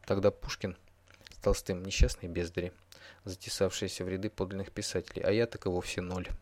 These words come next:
Впрочем, от произведений Бабеля есть несомненная польза. В качестве материала для исследования деструктивного мышления они – вещь вполне подходящая, поскольку очень концентрированная. Кроме того,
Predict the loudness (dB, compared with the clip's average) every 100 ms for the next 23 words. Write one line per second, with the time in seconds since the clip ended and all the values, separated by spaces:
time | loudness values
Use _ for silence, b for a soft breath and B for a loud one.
0 | -12 B B B B B -8 0 0 0
1 | -4 -6 -4 0 0 0 0 2 2 4
2 | 2 2 2 0 -2 -4 -4 -2 -4 -2
3 | -2 -2 -4 -8 -20 B B B B -8
4 | -2 0 -2 -6 2 6 8 6 4 0
5 | -4 -4 -2 0 -2 -4 -6 -8 -8 -6
6 | -6 -4 0 2 2 0 -2 -2 -2 -4
7 | 0 2 2 4 2 2 10 12 12 8
8 | 2 2 -2 -10 -20 B B -8 -4 -2
9 | -2 -2 -4 -4 -2 -2 -6 -8 -8 -8
10 | 2 4 4 0 -4 -8 -14 B B B
11 | -6 -2 0 2 4 4